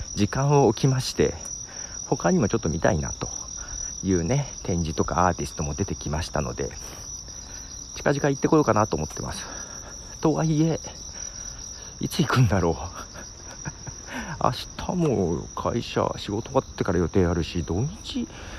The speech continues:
日曜日もなんか、土曜日、土曜日空いてるかなとか、なんかそんな感じなんで、いつ行けるかなと思いつつ、まあ、行く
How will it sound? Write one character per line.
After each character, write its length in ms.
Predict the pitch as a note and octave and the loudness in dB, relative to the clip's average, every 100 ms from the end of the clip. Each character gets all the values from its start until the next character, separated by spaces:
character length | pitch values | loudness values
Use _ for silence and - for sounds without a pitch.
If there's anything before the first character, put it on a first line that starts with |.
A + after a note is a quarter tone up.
| - - - C3 | -14 -16 -4 0
日 400 | D3+ - - C#4 | 0 0 -2 0
曜 100 | - | 4
日 120 | A2+ | 4
も 120 | F#2 | 6
な 140 | F#2 | 4
ん 80 | F2 | 2
か、 160 | - - - - | -2 -8 -4 0
土 80 | |
曜 200 | G2+ F3 | 4 4
日、 140 | G#3 G3+ F3+ B2+ A#2+ | 6 4 2 -2 -2
土 80 | |
曜 120 | G2+ E3+ | 2 4
日 60 | |
空 100 | F#3+ | 4
い 40 | G3 | 6
て 100 | G3+ | 4
る 60 | |
か 120 | F3+ | 4
な 580 | D#3 D3+ D3+ D3 D3+ D3 - - - - - - | 2 2 2 0 0 -2 -6 -12 -12 -12 -8 -2
と 60 | C#3 | 0
か、 100 | C3 | 2
な 60 | |
ん 20 | A#2+ | 0
か 80 | G#2 | 2
そ 100 | C#3+ | 2
ん 80 | |
な 60 | D3+ | 4
感 200 | D3 D3 | 4 4
じ 80 | C3+ | 6
な 60 | |
ん 60 | C3 | 6
で、 60 | F#2+ | 6
い 80 | |
つ 140 | D3 F#3+ | 4 2
行 80 | F3+ | 4
け 100 | F3+ | 6
る 60 | |
か 100 | F#3 | 6
な 240 | F3+ F3 F3 | 8 6 6
と 140 | D3 | 4
思 160 | C#3 C3+ | 4 4
い 40 | |
つ 80 | - | 0
つ、 320 | - D3 E2+ - - - - - | 4 6 4 0 -14 -14 -14 2
ま 60 | F3+ | 4
あ、 20 | |
行 100 | C#3+ | 4
く 280 | - F4+ | 6 6